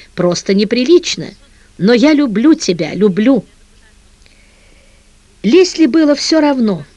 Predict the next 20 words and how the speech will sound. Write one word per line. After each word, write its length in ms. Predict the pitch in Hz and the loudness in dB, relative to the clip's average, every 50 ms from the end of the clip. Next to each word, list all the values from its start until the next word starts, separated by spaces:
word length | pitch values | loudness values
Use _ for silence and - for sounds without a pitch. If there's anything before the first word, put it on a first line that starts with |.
| _ _ _ _ _ _ _ _ _ _ _ | _ _ _ _ _ _ _ _ _ _ _
куда 300 | - 262 277 214 294 277 | -4 -2 -2 0 2 2
её 260 | 226 190 175 170 180 | 2 2 2 0 0
ведёт 380 | 160 185 185 - 196 180 175 - - | 0 0 -2 0 -2 -2 -2 -4 -4
Оливер, 480 | - 180 175 156 151 143 - - - - - _ _ _ _ _ _ _ _ _ _ | -2 -2 -2 -2 -4 -8 -10 -14 -16 -20 -20 _ _ _ _ _ _ _ _ _ _
лишь 300 | - 208 262 349 381 330 | -2 2 4 4 4 4
бы 160 | 277 254 311 285 | 0 -4 -6 -4
быть 280 | 202 196 233 - - 175 | -4 -4 -4 -4 -6 -8
вместе. 540 | 160 160 160 151 - - - - - 196 - _ _ _ _ _ _ _ _ _ _ _ _ _ _ _ _ _ _ _ _ _ _ | -8 -8 -8 -8 -10 -12 -14 -16 -18 -18 -20 _ _ _ _ _ _ _ _ _ _ _ _ _ _ _ _ _ _ _ _ _ _
Одним 380 | - 220 240 240 277 359 320 311 | -4 -2 -2 0 0 0 0 0
из 100 | 277 - | -2 -4
самых 340 | - 311 302 277 277 269 208 | -2 -2 0 0 -2 -2 -2
волнующих 640 | 214 240 240 247 277 285 254 190 - - 208 190 | -2 -2 0 0 0 -2 -2 -2 -2 -4 -4 -4
приключений 840 | - - 185 175 - 175 180 175 - - 330 330 240 160 - 180 196 - _ _ _ _ | -4 -6 -8 -6 -4 -4 -6 -4 -2 -2 -2 -2 -2 -4 -8 -12 -18 -20 _ _ _ _
стал 340 | - - - - - 220 220 202 | -14 -14 -6 -2 -2 -2 -2 -2
спуск 480 | - - - - 294 277 - - - | -6 -10 -6 -4 -4 -4 -4 -4 -4
на 120 | 196 196 185 | -2 -2 -2
плоту 540 | - 175 180 180 175 - - 311 349 339 - _ _ _ _ _ _ _ _ _ | -2 -2 -2 -2 -2 -2 -2 -2 -2 -2 -4 _ _ _ _ _ _ _ _ _
по 60 | - | -2
реке 460 | 214 226 233 202 - - 320 330 302 - _ _ | 0 0 0 0 0 0 0 0 -2 -4 _ _
Рассел-Фок. 1000 | - 196 220 277 277 269 - - 254 240 226 - - - - - _ _ - | -4 -2 -2 0 -2 -2 -4 -2 -2 -2 -4 -4 -6 -6 -6 -6 _ _ -20